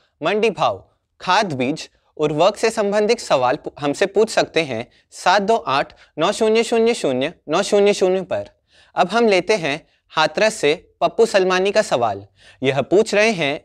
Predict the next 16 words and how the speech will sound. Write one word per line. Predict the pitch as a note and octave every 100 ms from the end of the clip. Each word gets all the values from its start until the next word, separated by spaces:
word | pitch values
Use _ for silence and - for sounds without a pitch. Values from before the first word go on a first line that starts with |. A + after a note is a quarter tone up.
| _
कि | D#3+
सरसों | F3+ D#3+ -
में | G#3+ G#3
यूरिया | D#3+ D#3 F3+
कैसे | F#3+ D#3+ F3
लगाएं। | C#3+ G2+ F#2+ G2 _ _ _ _ _
इनके | D3 C#3+ D3
सवाल | - C3+ C3
का | B2
जवाब | A#2 A#2+ G#2+ C3+ _ _ -
हमारे | C3+ C3+ C#3
साथी | - D3+ A3+
किसान | G#3+ G3 G#3
ने | G#3
दिया | G#3+ E3+ F#3+
है | F3+ B2 G2